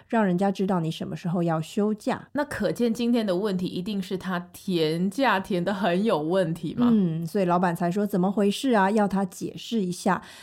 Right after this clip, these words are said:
Speaker 1: 那这个年轻人就为自己说一些话，他说：“客人问的问题自己就可以查到，还来问我。”意思是说，自己可以做的事情为什么要来问我？好像觉得是客人莫名其妙。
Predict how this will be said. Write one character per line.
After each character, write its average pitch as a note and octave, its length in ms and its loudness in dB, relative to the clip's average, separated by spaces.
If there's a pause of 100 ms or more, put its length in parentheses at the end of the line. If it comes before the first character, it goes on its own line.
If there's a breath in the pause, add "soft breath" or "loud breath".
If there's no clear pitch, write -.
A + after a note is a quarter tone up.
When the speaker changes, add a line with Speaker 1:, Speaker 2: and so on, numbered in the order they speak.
Speaker 1:
那 G4 140 2
这 G4 100 2
个 D#4 120 4
年 G#3+ 180 4
轻 C#4 180 2
人 G3 160 4
就 A#3 240 4
为 A#3 220 2
自 A#3 160 -4
己 D3 160 -8
说 G3 260 -4
一 G3 60 0
些 F#3+ 200 0
话， F#3 300 0
他 A3 180 -2
说 B3 300 0 (240 loud breath)
：“客 F4 220 4
人 A3 180 4
问 B3+ 180 4
的 F#3+ 120 4
问 G#3 240 2
题 E3+ 160 -2
自 D#4 280 2
己 D3+ 220 -6
就 F#3+ 240 0
可 F3 220 -4
以 D#3 80 -2
查 C#3+ 260 -6
到， E3 260 0
还 F3+ 200 0
来 F3+ 120 6
问 G#3+ 320 2
我。” - 240 -8 (380)
意 D4 100 2
思 C4+ 140 2
是 A#3+ 140 2
说， A3+ 340 0 (340 soft breath)
自 F#4+ 120 2
己 A3+ 100 2
可 C4+ 160 4
以 G#3 40 4
做 C4 140 0
的 G3 120 2
事 A#3+ 160 -2
情 F#3 240 0
为 C4 100 0
什 A#3 120 -2
么 D#3 100 -4
要 F#3+ 160 2
来 E3 120 2
问 G3 360 0
我？ - 160 -6
好 F3+ 120 -2
像 C4 160 0
觉 A3 120 2
得 F#3+ 100 2
是 A#3+ 140 -2
客 E4 280 0
人 E3+ 200 4
莫 G3 180 4
名 E3+ 180 0
其 E3 200 -2
妙。 F3 400 0